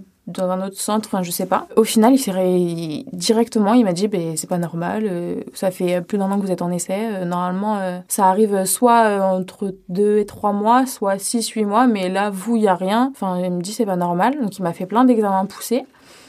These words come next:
Là, il s'est, euh, rendu compte que j'avais, euh,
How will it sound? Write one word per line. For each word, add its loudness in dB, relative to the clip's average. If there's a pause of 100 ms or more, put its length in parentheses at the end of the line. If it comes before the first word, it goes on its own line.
(220)
Là, 6
il 6
s'est, 2
euh, 6
rendu 2
compte 0
que 0
j'avais, 0
euh, 4